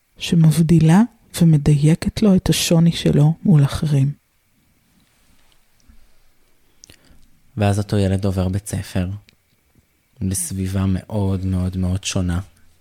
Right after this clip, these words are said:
Speaker 2: ממה שהוא היה רגיל, וממה שמוכר לו. ולאט לאט הוא מבין שבשביל לשרוד הוא צריך להשתלב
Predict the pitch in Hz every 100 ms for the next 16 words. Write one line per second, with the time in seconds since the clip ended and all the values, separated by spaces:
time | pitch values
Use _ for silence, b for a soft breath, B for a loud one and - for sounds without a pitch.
0 | _ _ _ _ - 98 90 92 104 95
1 | 92 92 87 87 95 110 _ _ _ _
2 | _ _ _ 98 90 90 90 90 - 95
3 | 87 - 87 90 131 151 _ _ _ _
4 | _ _ _ _ _ _ _ _ _ _
5 | _ _ _ _ _ _ - 101 90 90
6 | 87 87 90 95 - 107 107 113 104 98
7 | 107 101 - 101 92 92 - 92 90 -
8 | - 117 95 87 - 85 - 95 - -
9 | 90 92